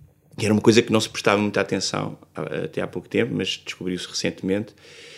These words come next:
que, eh, os aviões são fonte de, eh, partículas ultrafinas que têm um impacto severo sobre a saúde de, das populações.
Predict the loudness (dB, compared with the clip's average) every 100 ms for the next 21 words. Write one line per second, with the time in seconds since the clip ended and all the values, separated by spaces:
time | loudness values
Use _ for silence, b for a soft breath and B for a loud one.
0 | B B _ 0 4 4 2 4 6 6
1 | 4 2 0 -2 -4 0 0 2 -2 0
2 | -2 -4 -10 -6 0 0 -2 -8 -10 -6
3 | -2 0 0 -4 -6 -4 -6 -6 -6 -4
4 | -6 -8 -12 -6 -4 -4 -8 -12 -8 -6
5 | -4 -6 -4 0 0 -2 -20 b b b
6 | 2 2 4 6 6 6 0 -10 b b
7 | b b -10 -4 2 2 2 -2 -4 -6
8 | -6 -6 -4 -6 -10 -14 -12 -10 -10 -12
9 | -14 -12 -14 -14 -16 -14 -18 -18